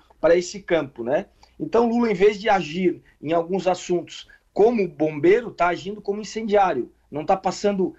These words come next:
segurança, né? Essa questão do Alckmin foi uma delas. Em vez de Lula ir em direção ao centro,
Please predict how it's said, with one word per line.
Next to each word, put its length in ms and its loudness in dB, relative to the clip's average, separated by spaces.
segurança, 920 0
né? 260 -2
Essa 180 -4
questão 320 2
do 140 6
Alckmin 320 2
foi 160 2
uma 160 2
delas. 460 0
Em 140 -2
vez 240 2
de 100 -4
Lula 300 4
ir 220 0
em 80 -4
direção 420 0
ao 140 -2
centro, 440 -2